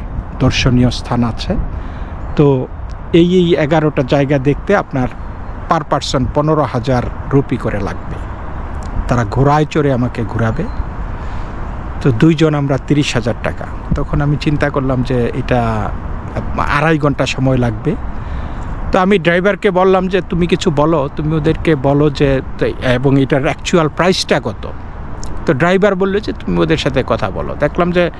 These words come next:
কিছু ফটকর লোক সেখানে। তা আমি জানি না, আমি আসছি ঘুরতে, so আমাকে তো ঘুরতে হবে। So নিজ দায়িত্বেই আমি বললাম যে, "ঠিক আছে, তোমাদেরকে আমি বারো হাজার রুপি দিব দুইজনের জন্য।"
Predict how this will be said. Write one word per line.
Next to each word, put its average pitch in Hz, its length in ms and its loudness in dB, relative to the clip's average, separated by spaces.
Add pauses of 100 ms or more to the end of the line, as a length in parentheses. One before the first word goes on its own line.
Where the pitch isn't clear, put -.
(420)
কিছু - 220 2 (120)
ফটকর 160 480 0 (380)
লোক 139 280 2
সেখানে। 117 540 0 (460)
তা 175 160 2
আমি 202 340 4 (380)
জানি 180 260 2
না, 135 120 0
আমি 131 180 0
আসছি 170 360 0
ঘুরতে, 160 440 2 (120)
so 156 200 4 (540)
আমাকে 147 300 2
তো 147 120 0
ঘুরতে 127 320 2
হবে। 110 240 -2 (140)
So 185 140 6
নিজ 160 300 2
দায়িত্বেই 165 540 2
আমি 147 160 0
বললাম 147 360 2
যে, 147 180 -2
"ঠিক 156 180 0
আছে, 131 220 -2
তোমাদেরকে 147 460 0
আমি 147 220 2 (600)
বারো 156 260 4
হাজার 131 360 0
রুপি 120 260 -4
দিব 120 220 0
দুইজনের 120 500 0
জন্য।" 73 220 -4